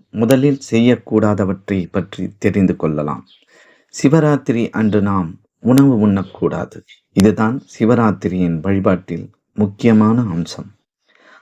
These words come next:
ஆரோக்கிய பிரச்சனை இருப்பவர்கள் எளிமையான உணவு எடுத்துக்கொள்ளுங்கள். அதேபோல் கர்ப்பிணி பெண்கள் உபவாசம் இருப்பது கூடாது. அடுத்ததாக, சிவராத்திரி அன்று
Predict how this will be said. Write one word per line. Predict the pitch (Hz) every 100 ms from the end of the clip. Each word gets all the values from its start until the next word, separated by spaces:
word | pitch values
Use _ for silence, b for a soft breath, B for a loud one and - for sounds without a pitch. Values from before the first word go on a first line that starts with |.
| b b
ஆரோக்கிய | 117 143 160 151 - 135
பிரச்சனை | - 104 - 110 101
இருப்பவர்கள் | - 104 98 101 98 101 104 - - _ _ -
எளிமையான | 101 107 107 107 113 127 110
உணவு | 98 98 87
எடுத்துக்கொள்ளுங்கள். | 85 85 - 85 - 82 80 80 69 - _ _ _ _ b b b b
அதேபோல் | - 90 117 127 104 87 - -
கர்ப்பிணி | 98 107 131 123
பெண்கள் | 95 101 90 87 71 - _ _ -
உபவாசம் | 110 120 113 104 98 95 -
இருப்பது | 90 92 90 95 90 92 85 - _ _ _
கூடாது. | 92 82 82 80 - _ _ _ _ _ _
அடுத்ததாக, | - 120 147 - 117 110 107 113 95 - _ _ _ -
சிவராத்திரி | 131 147 151 139 - 113 104
அன்று | 104 95